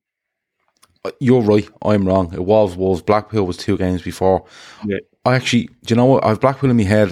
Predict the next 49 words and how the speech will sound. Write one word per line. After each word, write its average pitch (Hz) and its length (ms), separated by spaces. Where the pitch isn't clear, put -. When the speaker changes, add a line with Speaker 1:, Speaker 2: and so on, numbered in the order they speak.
Speaker 1:
I 104 80
might 120 200
be 117 80
right 110 140
in 85 60
saying 104 420
I 98 40
think 117 160
we 107 60
get 113 140
beaten 101 220
by 98 80
United 98 320
in 90 60
the 85 80
Cup - 280
in 92 80
Dalglish's 87 480
first 92 300
game. 95 220
And 95 100
our 98 60
first 110 300
Speaker 2:
That's 113 140
Speaker 1:
league 107 140
Speaker 2:
right. 107 100
Speaker 1:
game 98 80
is 87 100
away 92 200
at 87 80
Blackpool 98 320
and 92 40
we 90 60
get 85 160
beaten 92 260
as 82 100
Speaker 2:
Yeah. 101 100
Speaker 1:
well. 90 200
Speaker 2:
Yeah. 95 280
Speaker 1:
Um, 90 160
I - 60
could - 160
be 113 100
wrong, 98 260
but 95 100
that, 107 180
that's 110 200
why 104 140
Blackpool 101 480